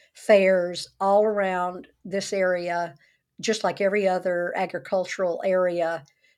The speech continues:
uh, in the world, I mean, in the United States. And, um,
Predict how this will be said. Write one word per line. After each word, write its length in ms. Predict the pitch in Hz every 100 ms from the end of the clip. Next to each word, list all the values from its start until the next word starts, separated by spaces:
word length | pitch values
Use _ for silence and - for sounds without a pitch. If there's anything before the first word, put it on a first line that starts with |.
| _
uh, 200 | 190 175 -
in 260 | 190 185
the 80 | 175
world, 500 | 160 190 180 156 165 -
I 100 | 208
mean, 200 | 196 190
in 160 | 180
the 160 | 165 156
United 400 | 165 175 196 175
States. 400 | 139 - 170 - - - - _ -
And, 460 | 208 202 196 190 -
um, 300 | 190 185 175